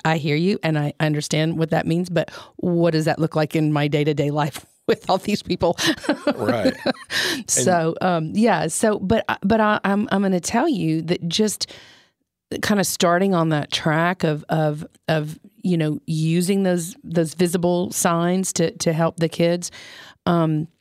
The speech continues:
Speaker 1: when we had a, you know, when somebody was struggling with something and, and, and we, you know, obviously we,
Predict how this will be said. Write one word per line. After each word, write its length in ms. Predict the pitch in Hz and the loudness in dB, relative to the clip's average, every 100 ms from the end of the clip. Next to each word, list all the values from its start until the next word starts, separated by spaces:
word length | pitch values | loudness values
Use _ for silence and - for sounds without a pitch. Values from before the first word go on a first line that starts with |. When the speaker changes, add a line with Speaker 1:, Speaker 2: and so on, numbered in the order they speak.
| _ _ _ _ - | _ _ _ _ 0
Speaker 1:
when 160 | 180 | 2
we 100 | 180 | 4
had 160 | 175 175 | 2 2
a, 100 | - - | -2 -2
you 120 | 170 160 | 0 2
know, 120 | 156 | 2
when 200 | 156 160 | 2 0
somebody 280 | - 165 165 | 0 0 0
was 120 | 160 | -2
struggling 500 | - 165 160 165 160 | 0 0 2 2 2
with 120 | 156 | 0
something 460 | - 165 165 175 170 | 0 -2 0 0 2
and, 160 | 156 - | 0 0
and, 300 | 156 151 156 | 0 0 -2
and 400 | 165 160 156 156 | 0 0 0 0
we, 140 | 156 151 - - | -2 -4 -8 -2
you 160 | 165 | 0
know, 220 | 151 151 156 - - - _ - - 233 _ _ 220 - | 2 0 -4 -12 -20 -20 _ -20 -20 -20 _ _ -20 -8
obviously 420 | 160 156 156 - 156 | -4 -2 -2 0 0
we, 180 | 156 | -2